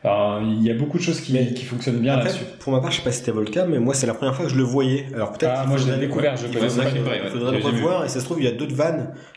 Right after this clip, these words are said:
Speaker 3: Ah, je pense
Speaker 2: qu'on,
Speaker 3: qu'il y a
Speaker 2: qu'on
Speaker 3: plein
Speaker 2: va
Speaker 3: de vannes qu'on
Speaker 2: découvrir.
Speaker 3: pas attrape, hein.
Speaker 1: Ouais.
Speaker 2: Il y a une vanne, par exemple, qu'on m'a, qu'on m'a expliquée, c'est-à-dire que j'ai lu, euh, au début du film, on voit Val Kilmer, euh, être dans le, la soirée organisée par les R D R, se faire servir, en fait, un, on est en soixante-huit,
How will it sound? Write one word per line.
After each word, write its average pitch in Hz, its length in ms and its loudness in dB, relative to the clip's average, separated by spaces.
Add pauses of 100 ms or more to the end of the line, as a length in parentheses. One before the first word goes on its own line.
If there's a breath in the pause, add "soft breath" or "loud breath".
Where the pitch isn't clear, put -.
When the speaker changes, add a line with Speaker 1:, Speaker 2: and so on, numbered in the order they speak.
(120)
Speaker 3:
Ah, 101 40 -4
je 120 100 0
pense 139 80 2
Speaker 2:
qu'on, - 40 -2
Speaker 3:
qu'il - 40 -2
y - 20 -2
a - 40 -4
Speaker 2:
qu'on 131 40 -4
Speaker 3:
plein 127 80 0
Speaker 2:
va 135 80 2
Speaker 3:
de 135 60 0
vannes 135 80 2
qu'on 117 60 0 (100)
Speaker 2:
découvrir. - 140 2 (140)
Speaker 3:
pas 139 80 -4
attrape, - 80 -8
hein. 110 280 -10
Speaker 1:
Ouais. 117 120 2
Speaker 2:
Il - 20 0
y - 40 4
a - 20 2
une 135 120 2
vanne, 170 200 2
par 131 80 2
exemple, 160 240 0
qu'on 135 80 -2
m'a, 120 140 2
qu'on - 340 -4
m'a 110 220 0
expliquée, 147 480 0
c'est-à-dire 131 220 0
que 123 100 -4
j'ai 113 160 0
lu, 165 500 -2
euh, 98 540 2 (120)
au 98 100 -6
début 107 200 0
du 117 140 2
film, 160 240 0
on 120 60 4
voit 110 180 0
Val 120 160 0
Kilmer, 120 420 0
euh, 98 180 0 (140)
être 113 300 -2
dans 107 140 0
le, 90 380 0
la 101 120 -2
soirée 113 480 0
organisée 98 460 -2
par 104 140 -2
les 98 120 0
R 92 140 -4
D 107 160 0
R, 160 80 -2 (460 loud breath)
se - 120 -10
faire 135 140 0
servir, 135 360 0
en 127 60 2
fait, 113 220 0
un, 101 460 0 (140)
on 113 80 2
est 120 60 2
en 113 80 -2
soixante-huit, 120 560 -4